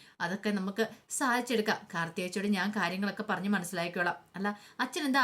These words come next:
ആഹാരം പോലും കഴിക്കാത്തെ?" "അത് മോളെ ഞാൻ പറഞ്ഞല്ലോ, എനിക്ക് വിശപ്പില്ലാത്തോണ്ടാ." "വിശപ്പില്ലെന്നും പറഞ്ഞ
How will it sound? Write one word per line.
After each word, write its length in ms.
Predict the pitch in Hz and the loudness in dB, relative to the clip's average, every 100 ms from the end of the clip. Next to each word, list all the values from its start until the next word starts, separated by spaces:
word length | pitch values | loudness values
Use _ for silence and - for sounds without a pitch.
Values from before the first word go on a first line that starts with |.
| 214 | 4
ആഹാരം 340 | 196 214 220 254 | 4 4 4 4
പോലും 200 | 220 233 | 4 4
കഴിക്കാത്തെ?" 460 | 220 185 208 208 196 - - _ _ | 2 2 2 2 0 -2 -14 _ _
"അത് 100 | 151 | -10
മോളെ 200 | 175 175 | -6 -4
ഞാൻ 200 | 190 190 | -2 0
പറഞ്ഞല്ലോ, 360 | 208 175 175 202 - - | 0 0 -2 -2 -2 -8
എനിക്ക് 220 | 165 202 | -8 -4
വിശപ്പില്ലാത്തോണ്ടാ." 800 | 190 - - 202 190 208 208 208 - - - - - | -4 -4 -2 2 4 4 4 4 2 -12 -20 -20 -8
"വിശപ്പില്ലെന്നും 560 | 180 190 208 226 208 220 | -4 -2 2 4 4 4
പറഞ്ഞ 200 | 202 | 4